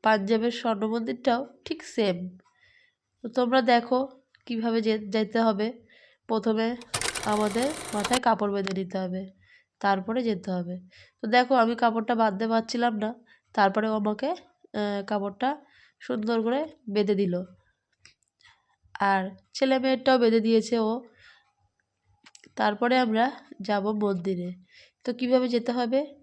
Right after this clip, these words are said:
তো তোমরা দেখো, দেখলে তো তোমরা বুঝতেই পারবে। আর মন্দিরে পুজো হচ্ছিল, ওদের ভাষায় কী গান। তো প্রথমে হাত ধুয়ে নিতে হবে, এখান থেকে কলের জল দিয়ে হাত ধুয়ে নিতে হবে।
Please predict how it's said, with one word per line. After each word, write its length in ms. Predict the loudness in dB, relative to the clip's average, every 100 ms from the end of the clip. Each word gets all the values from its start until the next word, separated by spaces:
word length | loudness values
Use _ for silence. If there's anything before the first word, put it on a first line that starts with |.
| _
তো 80 | -14
তোমরা 300 | -8 -4 -4
দেখো, 520 | 0 0 0 -4 -4 -12 _ _ _ _ _ _ _ _ _ -20 -20 -20 _ -8 -2
দেখলে 300 | -2 0 -4
তো 100 | -2
তোমরা 300 | -2 0 -2
বুঝতেই 460 | -2 -4 -2 0
পারবে। 400 | 2 0 0 -4 -8 -20 -20 -20 -10 0
আর 160 | 0
মন্দিরে 460 | 2 2 2 0 0
পুজো 360 | -2 0 2
হচ্ছিল, 440 | 0 -2 -2 -2 -2 -8 -10
ওদের 340 | -6 -4 -4
ভাষায় 380 | -4 -4 -2 -4
কী 200 | -4 -4
গান। 260 | -4 -4 -10 _ -20 -20 _
তো 100 | -4
প্রথমে 360 | 0 0 2 2
হাত 220 | 2 0
ধুয়ে 240 | 2 2
নিতে 280 | 2 0 -2
হবে, 260 | 0 0 0
এখান 200 | 0 -2
থেকে 340 | -2 -2 -4
কলের 480 | -4 -2 0 0 -2
জল 280 | 0 0 0
দিয়ে 320 | 0 0 -4 -12 -20 -20
হাত 220 | -2 0 2
ধুয়ে 260 | 2 2
নিতে 260 | 2 -2 -4
হবে। 380 | -4 -4 -8